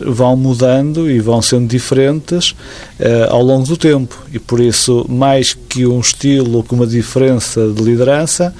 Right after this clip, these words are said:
há aqui o acompanhamento, o desafio do acompanhamento e do apoio à, à atividade empresarial, aos desafios das empresas e àquilo que é a nossa missão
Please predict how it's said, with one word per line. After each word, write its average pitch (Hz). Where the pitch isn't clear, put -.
há 139
aqui 160
o 151
acompanhamento, 123
o 143
desafio 127
do 127
acompanhamento 131
e 113
do 120
apoio 156
à, 127
à 127
atividade 127
empresarial, 127
aos 131
desafios 123
das 127
empresas 160
e 127
àquilo 110
que 110
é 120
a -
nossa 131
missão 139